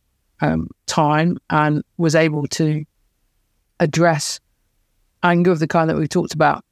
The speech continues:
like, already, and also, uh, make some fairly crude, uh, unpleasant appeals to nativist, um, sentiments, but in a way that that kind of had some kind of history to it.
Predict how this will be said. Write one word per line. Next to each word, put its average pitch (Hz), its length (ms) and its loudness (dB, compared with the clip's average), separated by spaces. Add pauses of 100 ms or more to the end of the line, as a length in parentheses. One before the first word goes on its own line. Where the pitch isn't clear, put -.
(260)
like, 147 220 0
already, 175 400 2
and 170 100 0
also, 156 420 0 (360)
uh, 160 280 -2
make 160 200 0
some 151 140 0
fairly 151 460 0
crude, 160 500 0 (1040)
uh, - 260 -4 (100)
unpleasant 156 580 0
appeals 180 580 0
to 151 220 -2 (120)
nativist, 156 560 0 (220)
um, 156 360 -4 (260)
sentiments, 185 720 0 (720)
but - 200 0
in 208 120 0
a 208 40 4
way 233 320 4
that 196 160 2
that 185 240 0
kind 190 340 0
of 175 80 -2
had 170 180 -2
some 165 260 -2
kind 156 220 0
of 147 80 -2
history - 520 -6 (400)
to 160 160 2
it. - 220 -4